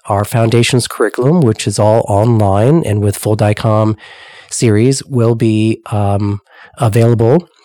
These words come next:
Um, it'll be available for free, of-, obviously, for everyone in J D M I,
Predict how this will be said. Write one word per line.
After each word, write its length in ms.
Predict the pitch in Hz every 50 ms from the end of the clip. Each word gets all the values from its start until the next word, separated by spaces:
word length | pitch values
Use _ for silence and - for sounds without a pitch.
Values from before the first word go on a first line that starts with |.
| _ - _ _ _ _ - -
Um, 460 | 104 104 107 107 104 104 107 107 107 - - - - - - - - - - - _ _ _ _ _ _ _ _ _ _ _ _ _ -
it'll 160 | - 135 131
be 160 | 110 131 127
available 340 | 113 120 127 127 139 135 131
for 380 | - - 127 117 117 120 117
free, 480 | - - - - - 160 139 127 143 175
of-, 120 | 156 120
obviously, 580 | - 131 127 113 127 120 - - 135 139 170 190
for 360 | - - 143 131 127 123 123
everyone 340 | - 131 120 123 120 120 117
in 100 | 117 113
J 180 | 107 117 110 110
D 80 | 113
M 120 | 113 110 104
I, 420 | 104 107 110 127 165 185 185